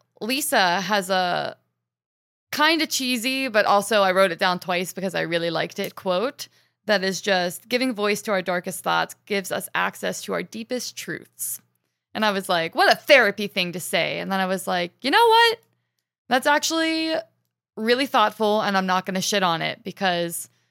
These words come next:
we see Lottie come alive in the wilderness. We see Nat activate in the wilderness. Apparently we see Thaisa combat her demons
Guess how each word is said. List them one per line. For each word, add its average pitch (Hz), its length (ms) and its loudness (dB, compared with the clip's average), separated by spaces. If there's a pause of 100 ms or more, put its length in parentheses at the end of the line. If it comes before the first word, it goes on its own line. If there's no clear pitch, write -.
(180)
we 220 180 -2
see 208 840 -4
Lottie 208 400 2
come 190 200 -6
alive 156 300 -2
in 165 80 -10
the 175 80 -6
wilderness. 165 720 -6
We 214 120 -8
see 277 180 -4
Nat 269 340 0
activate 180 540 -4
in 180 100 -6
the 175 80 -8
wilderness. 165 800 -6 (320)
Apparently 175 260 0
we 202 100 -4
see 214 180 -8
Thaisa 220 500 -2
combat 202 540 -2
her 240 160 0
demons 175 500 -4